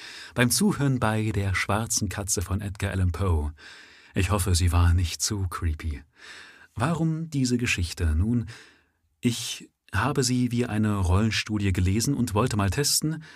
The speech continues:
was passiert, wenn ich versuche, die ganze Zeit so ein bisschen in der Rolle drin zu bleiben, was das mit meiner Stimme macht und mit meiner Interpretation.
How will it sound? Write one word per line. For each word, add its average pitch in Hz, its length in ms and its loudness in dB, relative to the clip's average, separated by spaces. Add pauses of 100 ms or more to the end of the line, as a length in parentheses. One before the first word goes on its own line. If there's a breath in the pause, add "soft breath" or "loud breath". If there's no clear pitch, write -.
(140 loud breath)
was 143 220 0
passiert, 160 460 0
wenn 156 120 2
ich 170 80 0
versuche, 147 380 0
die 123 80 2
ganze 170 280 0
Zeit 156 340 -2
so 131 160 0
ein 131 120 4
bisschen 135 360 2
in 117 120 2
der 110 100 4
Rolle 87 380 4 (500 loud breath)
drin 92 180 2
zu 85 140 0
bleiben, 85 300 2
was 95 140 2
das 101 140 -2
mit 95 120 0
meiner 95 220 6
Stimme 143 260 6
macht 110 320 2 (460 loud breath)
und 113 340 2
mit 104 180 0
meiner 87 520 6
Interpretation. 85 1000 -2